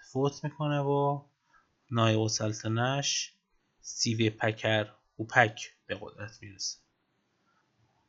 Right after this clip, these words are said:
این آقا یه حکومت آرومی داشته تا سال هزار و هفتصد و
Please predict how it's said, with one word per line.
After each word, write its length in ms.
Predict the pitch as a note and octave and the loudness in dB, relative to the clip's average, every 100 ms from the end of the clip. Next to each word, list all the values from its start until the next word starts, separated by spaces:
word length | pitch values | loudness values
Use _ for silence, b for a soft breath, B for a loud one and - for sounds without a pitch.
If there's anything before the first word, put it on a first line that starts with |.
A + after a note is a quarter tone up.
| _ _ _ | _ _ _
این 180 | - F#3+ | 0 4
آقا 440 | G3+ F3 F#3 F3+ | 6 8 8 8
یه 380 | D#3+ D#3+ E3 D#3+ D3 | 6 4 4 2 -4
حکومت 640 | - - C3 C3+ C3+ C3+ | -10 -2 0 2 2 2
آرومی 440 | C#3 C3+ C3 D#3 | 6 6 6 4
داشته 360 | C#3 B2 - B2+ | 2 2 2 -2
تا 160 | - A#2 | -4 -4
سال 300 | - C3 C3+ | -4 -4 -2
هزار 340 | A#2+ A2+ B2 | -2 -2 -2
و 40 | |
هفتصد 520 | B2 A#2 A2+ - A#2 A#2+ | -2 -2 -2 -4 -6 -6
و 420 | A#2+ A#2+ A#2+ | -4 -4 -6